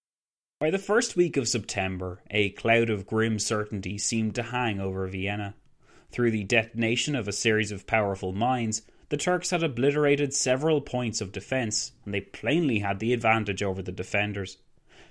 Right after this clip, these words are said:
Time was critically of the essence at this point, with every hour bringing the potential for a new breakthrough or heroic act of defiance from within the city. Kara Mustafa, remarkably enough, had received word from Tartar scouts and his own auxiliaries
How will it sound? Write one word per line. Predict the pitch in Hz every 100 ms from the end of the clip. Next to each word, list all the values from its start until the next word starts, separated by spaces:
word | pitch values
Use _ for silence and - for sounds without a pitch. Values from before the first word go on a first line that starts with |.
| -
Time | 117 117
was | 107
critically | - 131 120 113 107
of | 98
the | 107
essence | 110 110 107 104
at | 98 -
this | 95
point, | - 123 123 110 - - -
with | 113 120
every | 123 135 - -
hour | 123 143 123
bringing | 104 107 107 110
the | 113
potential | 135 - 120 113 110
for | 107 113
a | 113
new | 123
breakthrough | 113 104 110 123 - 131 131
or | 107 98 - _
heroic | 117 117 120 117
act | 107 117 -
of | 117
defiance | 110 107 120 120 110 107
from | 110 107
within | 110 113 107
the | 92
city. | - 104 98 95 _ _ _ _ - - -
Kara | 160 139 117
Mustafa, | 107 104 - 151 143 175 175
remarkably | 156 98 95 98 95 95
enough, | 95 117 120 - - _ -
had | 139 180
received | 226 226 180 147
word | 117 123 123 139
from | 147 113
Tartar | 104 113 107 104
scouts | - - 104 113 -
and | 110 110
his | 107
own | 101 98
auxiliaries | 95 95 156 175 147 120 113 110